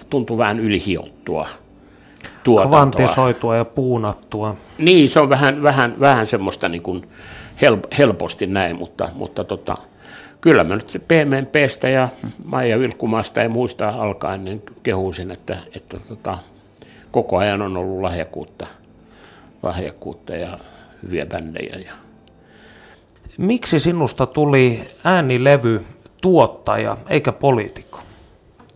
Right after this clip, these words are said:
Speaker 1: E, m-, mun mielestä mä en ole niinkään poliitikko myöskään niin kuin Facebookissa, vaan kyllä mä oon niin kuin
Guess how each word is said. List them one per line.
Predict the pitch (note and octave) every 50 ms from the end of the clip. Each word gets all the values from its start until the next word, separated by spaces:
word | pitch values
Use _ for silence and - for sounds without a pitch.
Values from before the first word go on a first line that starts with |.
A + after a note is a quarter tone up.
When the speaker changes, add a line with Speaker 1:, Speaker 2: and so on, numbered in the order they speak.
| _ -
Speaker 1:
E, | - A2 G#2 -
m-, | - - - - - _ F#3+ F#3+ - - E3+ D3 - - _ _ _ - - - - -
mun | C3 A#2 A2+ G#2
mielestä | G2 F#2+ G#2 G#2+ G2 - - A#2
mä | G#2 A2 G#2+ G#2 G2+
en | G#2 A2 G#2
ole | G2+ G#2+
niinkään | A2 G#2 F#2+ A2 G2+ G2
poliitikko | - A#2 A2 G#2 G2+ E2+ E2 F#2 F2 - - -
myöskään | G2 G2 F#2+ F#2+ - - - F#2+ F#2 F#2
niin | F#2+ F#2+
kuin | - G2+ G2+ F#2+ F#2 E2 - - - -
Facebookissa, | - - C3+ B2+ G#2 - - - D2+ - - E2+ - - - D#2+ E2
vaan | E2+ F2+ F#2 F2 -
kyllä | - G#2 F#2
mä | F#2 G2
oon | G2+ F#2
niin | F2+ F2+
kuin | - G#2+ G2+ - G2+